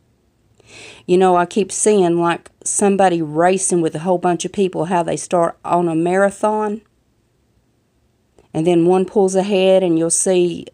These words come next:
sort of like a triangle of people, and people just falling by the wayside, and people just falling by the wayside, and,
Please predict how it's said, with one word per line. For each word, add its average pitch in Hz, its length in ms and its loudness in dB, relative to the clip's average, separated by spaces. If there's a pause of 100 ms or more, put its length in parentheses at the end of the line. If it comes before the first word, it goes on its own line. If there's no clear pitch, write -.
sort 185 260 -2
of 170 100 0
like 180 220 -2
a 170 40 -4
triangle 170 600 -4
of 165 140 -10
people, 175 500 -4
and 156 260 -4
people 175 300 -6
just 165 240 -8
falling 180 400 -2
by 185 100 0
the 185 100 -4
wayside, 160 540 -4
and 160 140 -8
people 170 240 -8
just 156 240 -10
falling 175 380 -4
by 175 100 -2
the 175 100 -4
wayside, 151 640 -6
and, 147 280 -8